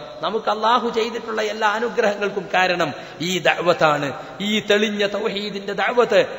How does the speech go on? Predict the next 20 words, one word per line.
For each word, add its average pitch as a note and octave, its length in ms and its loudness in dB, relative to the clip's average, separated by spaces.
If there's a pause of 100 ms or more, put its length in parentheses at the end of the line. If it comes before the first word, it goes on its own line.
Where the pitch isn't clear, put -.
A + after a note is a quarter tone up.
(160)
അതിലൊന്നും F#3+ 440 -4
കൂട്ടാതെ F#3 520 -4
കുറക്കാതെ F#3+ 720 4 (320)
നമുക്ക് F#3+ 320 2
പഴയ B3+ 380 4
തൗഹീദുമായി F#3+ 760 2 (240)
പഴയ A#3 360 4
ആദർശവുമായി F#3 640 0
മുന്നോട്ട് E3+ 400 0
പോകണം. D#3 400 2 (280)
ഇത് E3 140 -4
നമുക്ക് F3 280 -6
പരലോകത്ത് F#3+ 560 -2
രക്ഷ G3 220 -4
കിട്ടണമെങ്കിൽ A3 580 2 (320)
അത് D3+ 120 -8
മാത്രമാണ് D#3+ 720 -2
സുഹൃത്തുക്കളെ D#3+ 580 -4 (340)
നമുക്കുള്ള E3+ 540 -4
അവലംബം. F#3+ 520 2